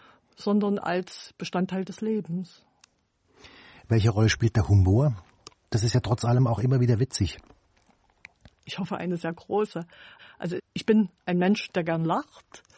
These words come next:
Speaker 1: Ich hoffe, ich hab genügend Selbstironie. Also ich hoffe, dass man das dann auch in diesem Buch merkt, dass diese Hauptfigur sich natürlich nicht immer ernst nimmt. Ich selbst lese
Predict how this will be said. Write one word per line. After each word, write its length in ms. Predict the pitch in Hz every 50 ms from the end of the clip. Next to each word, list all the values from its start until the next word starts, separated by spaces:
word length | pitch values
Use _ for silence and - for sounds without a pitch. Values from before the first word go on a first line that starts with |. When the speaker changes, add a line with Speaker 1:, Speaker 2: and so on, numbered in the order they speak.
| _ _ _
Speaker 1:
Ich 180 | - - - -
hoffe, 260 | 208 226 - 247 226
ich 160 | 202 185 -
hab 280 | 196 185 - _ - _
genügend 380 | 202 185 190 190 175 170 165 -
Selbstironie. 840 | 175 170 233 - - - - 254 226 247 226 220 247 247 254 262 -
Also 180 | - 196 190
ich 120 | 180 185 -
hoffe, 140 | 196 - -
dass 160 | - 185 -
man 140 | 190 185 175
das 100 | 180 -
dann 160 | - 180 175
auch 120 | - -
in 80 | 190 160
diesem 260 | 185 180 - 180 170
Buch 340 | - 185 185 180 165 - _ -
merkt, 600 | 175 160 160 165 165 180 208 226 214 - - -
dass 220 | 185 175 - -
diese 380 | _ 196 185 165 190 180 165 156
Hauptfigur 880 | 170 175 220 226 - - - - 202 - _ - 220 220 208 208 208 - - - - -
sich 180 | - - 202 -
natürlich 400 | 202 196 185 202 196 196 196 165
nicht 160 | 180 190 -
immer 220 | - 190 175 170 156
ernst 380 | 175 175 190 220 - - _
nimmt. 280 | 226 226 220 220 214 - - - - - - _
Ich 160 | - 170 -
selbst 520 | - 196 196 208 208 - - - _ - _ _ _ _ _ _ _ _
lese 960 | - - 170 196 196 208 220 226 220 - 233 208 202 196 196 190 185 185 -